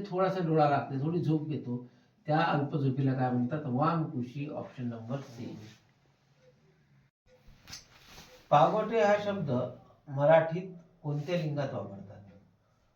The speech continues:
तर पागोटे हा शब्द मुळामध्ये नपुंसकलिंगी शब्द आहे,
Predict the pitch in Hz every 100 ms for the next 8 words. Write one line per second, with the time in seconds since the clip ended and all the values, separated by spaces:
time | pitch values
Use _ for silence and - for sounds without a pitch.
0 | _ _ _ 135 - - 160 185 185 175
1 | 170 170 151 151 135 120 110 117 160 -
2 | - - 151 156 185 175 170 156 123 117
3 | 147 - - 135 - 127 117 117 107 117
4 | -